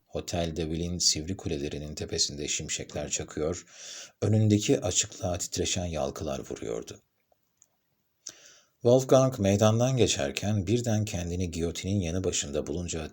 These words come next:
dehşet içinde geri çekildi. Bu ürkünç ölüm aygıtının oradan bir an eksik olmadığı günler terörün var gücüyle saltanat sürdüğü günlerdi. Ve idam sehpası durmadan erdemli ve cesur insanların kanıyla sulanıyordu.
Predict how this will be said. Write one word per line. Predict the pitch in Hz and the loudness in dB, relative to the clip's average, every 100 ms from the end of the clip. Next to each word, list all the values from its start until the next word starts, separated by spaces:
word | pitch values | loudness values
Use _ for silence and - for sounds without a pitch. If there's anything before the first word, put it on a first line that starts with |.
| 85 | -6
dehşet | 80 - 110 | -6 -4 -4
içinde | - - 76 | -4 -6 -6
geri | 80 69 64 | -6 -6 -4
çekildi. | - - - - - _ _ _ _ _ _ _ | -4 -6 -12 -14 -16 _ _ _ _ _ _ _
Bu | 107 139 104 | 0 2 2
ürkünç | 82 - 120 113 | -2 -2 -2 -2
ölüm | - 95 107 | -2 0 0
aygıtının | - - - 80 80 - | -2 -4 -6 -6 -6 -2
oradan | 101 92 80 80 | -2 -2 -4 -4
bir | 98 | -2
an | 110 87 | 0 0
eksik | 73 - 85 | 0 0 0
olmadığı | 78 76 76 73 | -2 -2 -4 -6
günler | 78 71 78 82 - | -8 -8 -8 -8 -10
terörün | - 85 80 82 73 | -6 -4 -2 -4 -4
var | 82 | -2
gücüyle | 104 87 82 73 | -2 -2 -4 -2
saltanat | 76 - 69 - 76 69 | -2 -2 -4 -6 -8 -8
sürdüğü | - 76 71 73 | -10 -10 -8 -8
günlerdi. | 65 62 57 57 - - _ _ - - - - - - | -10 -12 -12 -12 -16 -20 _ _ -20 -18 -16 -16 -18 0
Ve | 131 | 2
idam | 120 110 117 127 | 6 6 6 6
sehpası | 117 107 110 101 110 98 | 4 6 6 6 6 2
durmadan | 104 120 95 90 92 | 2 4 4 4 0
erdemli | - 90 87 92 101 104 | -2 -2 0 2 4 4
ve | 85 | 2
cesur | 87 107 98 | 2 2 2
insanların | 85 - 80 80 82 80 | 2 0 0 -4 -6 -6
kanıyla | 76 78 69 - | -8 -8 -6 -6
sulanıyordu. | - 60 52 - - - | -4 -6 -8 -10 -12 -14